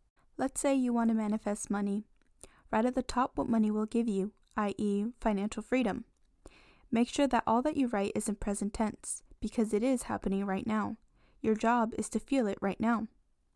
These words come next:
Here's an example entry. Financial freedom. I am so happy and grateful that I am financially free. I am able to buy the things that I want. I love that I am always flowing with money.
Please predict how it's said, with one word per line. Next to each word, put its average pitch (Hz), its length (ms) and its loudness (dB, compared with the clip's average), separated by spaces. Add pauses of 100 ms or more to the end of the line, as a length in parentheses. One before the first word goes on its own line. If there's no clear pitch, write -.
(220)
Here's 254 220 2
an 240 80 6
example 214 440 0
entry. 196 440 -2 (1000)
Financial 220 400 0
freedom. 202 460 0 (580)
I 226 80 2
am 214 120 4
so 262 260 2
happy 247 320 0
and 240 100 2
grateful 208 520 -2
that 202 120 0
I 190 60 0
am 196 120 0
financially 208 580 0
free. 196 380 -4 (600)
I 208 100 0
am 202 140 0
able 208 200 0
to 226 140 -2
buy 214 180 2
the 233 100 2
things 226 280 2
that 254 100 0
I 269 80 -2
want. 202 420 -4 (420)
I 220 120 0
love 233 240 2
that 202 80 0
I 196 100 0
am 196 160 0
always 233 320 0
flowing 208 300 -2
with 214 180 -4
money. 190 320 -2